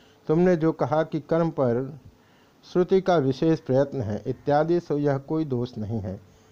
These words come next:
क्योंकि जन्मांतर में किया हुआ भी अग्निहोत्रादि तथा ब्रह्मचर्यादि रूप कर्म ज्ञान की उत्पत्ति में उपयोगी होता है, जिससे कि कोई लोग तो जन्म से ही विरक्त देखे जाते हैं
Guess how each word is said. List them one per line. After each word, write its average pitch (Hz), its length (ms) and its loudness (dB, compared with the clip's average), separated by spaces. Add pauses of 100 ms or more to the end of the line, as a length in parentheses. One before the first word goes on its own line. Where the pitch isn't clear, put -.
(120)
क्योंकि 170 320 2
जन्मांतर 139 680 0
में 180 180 0
किया 160 280 0
हुआ 143 320 2
भी 135 180 0
अग्निहोत्रादि 135 960 -2
तथा 127 340 -4
ब्रह्मचर्यादि 143 880 -2
रूप 131 320 -2
कर्म 135 360 -2 (480)
ज्ञान 139 340 0
की 180 200 0
उत्पत्ति 151 560 -4
में 156 180 0
उपयोगी 120 540 -4
होता 107 340 -2
है, 95 240 -8 (520)
जिससे 175 340 0
कि 175 180 0
कोई 160 400 0
लोग 143 680 0
तो 131 220 0
जन्म 143 320 -2
से 160 180 -2
ही 143 340 0 (380)
विरक्त 165 300 0
देखे 143 340 -2
जाते 135 340 0
हैं 131 300 -4